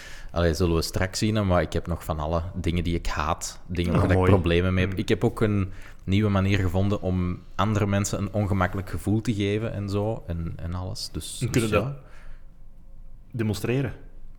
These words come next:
Speaker 1: Ja, dat kan ik demonstreren.
Speaker 2: <laughs> Gaan we demonstreren?
Speaker 1: Maar,
Speaker 3: Oh, ik heb het al. Ik voel het al.
Speaker 1: Ah, wel, zie je?
Speaker 3: Oh.
Speaker 1: Ja. Ik heb het daar straks al
Speaker 3: Oh.
Speaker 1: even eens gedaan, dus,
Speaker 3: Amai.
Speaker 1: eh, maar ik zal het nog uit de doeken doen,
Speaker 3: Oh,
Speaker 1: hè.
Speaker 3: ja, ja.
Speaker 1: Het wordt
Speaker 3: Oké.
Speaker 2: Spannend.
Speaker 1: Het wordt spannend
Speaker 2: Top.
Speaker 1: zonder hoofdthema.
Speaker 2: We,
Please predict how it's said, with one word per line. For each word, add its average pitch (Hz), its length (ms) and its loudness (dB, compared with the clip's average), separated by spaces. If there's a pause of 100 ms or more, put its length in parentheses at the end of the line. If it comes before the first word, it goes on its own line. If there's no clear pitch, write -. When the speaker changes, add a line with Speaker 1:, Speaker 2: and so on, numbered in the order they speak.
(720)
Speaker 1:
Ja, 120 280 10
dat 139 140 6
kan 117 200 4
ik 110 140 0
demonstreren. 110 840 4 (180)
Speaker 2:
<laughs> 92 1080 -2
Gaan 110 380 6
we 98 80 2
demonstreren? 95 520 0
Speaker 1:
Maar, 92 160 4
Speaker 3:
Oh, 101 160 8
ik - 60 8
heb 139 120 10
het 135 100 4 (100)
al. 113 240 8
Ik - 80 -8
voel 156 140 10
het 156 100 8
al. 101 140 6
Speaker 1:
Ah, 101 200 10
wel, 160 100 12
zie 131 140 12
je? 143 80 10
Speaker 3:
Oh. - 100 12
Speaker 1:
Ja. 156 360 12 (100)
Ik 107 120 0
heb 120 120 10
het 120 80 2
daar 117 100 4
straks 143 360 6
al 143 100 12
Speaker 3:
Oh. 127 80 10
Speaker 1:
even 151 280 6
eens 135 140 4
gedaan, 90 380 2
dus, 123 160 2
Speaker 3:
Amai. 110 160 6
Speaker 1:
eh, 85 60 2
maar 87 140 0
ik - 60 -4
zal 107 180 4
het 117 120 0
nog 117 180 4
uit - 160 8
de 208 120 4
doeken 180 300 4
doen, 143 100 8
Speaker 3:
Oh, 143 100 10
Speaker 1:
hè. 135 40 10
Speaker 3:
ja, 98 220 6
ja. 113 140 4
Speaker 1:
Het 262 100 0 (180)
wordt - 20 -6 (120)
Speaker 3:
Oké. 220 140 4
Speaker 2:
Spannend. 156 460 2
Speaker 1:
Het - 80 -10
wordt 107 200 -6
spannend 104 500 2
Speaker 2:
Top. 101 200 6
Speaker 1:
zonder 90 200 0
hoofdthema. 95 420 -2
Speaker 2:
We, 107 80 2